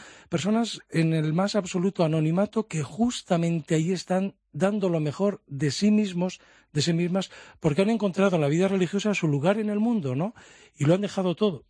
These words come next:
y lo han dejado todo. Algunas, carrera, oposición ya ganada, y se han dedicado ahora, pues,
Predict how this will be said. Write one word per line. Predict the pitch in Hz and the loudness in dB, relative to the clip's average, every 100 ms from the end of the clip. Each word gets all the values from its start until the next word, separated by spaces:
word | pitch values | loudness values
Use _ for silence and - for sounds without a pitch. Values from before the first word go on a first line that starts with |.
| - | -2
y | |
lo | 151 | 2
han | 175 | 2
dejado | 170 160 139 | 0 -2 -4
todo. | 127 127 | -2 -4
Algunas, | 120 131 160 175 170 - | -4 -2 0 -2 -4 -10
carrera, | 113 107 156 170 180 175 | -10 -2 -2 0 -2 -2
oposición | 127 143 120 120 - 135 | -4 -6 -6 -4 0 0
ya | 120 110 | 0 -2
ganada, | 117 143 160 165 170 - - - - - _ _ | 0 2 2 0 -2 -8 -20 -20 -20 -20 _ _
y | 175 | -2
se | 143 | 2
han | 196 | 2
dedicado | 208 208 - 202 | 2 0 0 2
ahora, | 196 208 226 | 2 2 -2
pues, | 156 135 | -4 -6